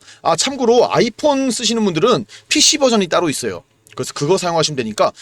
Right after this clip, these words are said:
그 피씨 버전 제가 뒤에 말씀을 드릴게요. 아무튼 자, 이렇게 해서 다운받으셔서 프로그램 열기를 하면 됩니다. 어플을, 어플 실행하시면 되고, 왼쪽 화면이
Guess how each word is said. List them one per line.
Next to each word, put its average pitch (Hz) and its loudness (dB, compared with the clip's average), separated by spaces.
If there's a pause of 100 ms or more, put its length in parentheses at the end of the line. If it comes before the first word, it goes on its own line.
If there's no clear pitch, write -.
(160)
그 110 -4
피씨 202 -4
버전 165 -6
제가 120 -4
뒤에 151 -4
말씀을 127 -6
드릴게요. 127 -4 (420)
아무튼 226 0
자, 160 4
이렇게 160 0
해서 214 2
다운받으셔서 190 0 (160)
프로그램 196 0
열기를 127 -2
하면 196 -4
됩니다. 139 0
어플을, 147 -4 (100)
어플 - -12
실행하시면 139 -4
되고, - -2 (380)
왼쪽 214 -2
화면이 240 0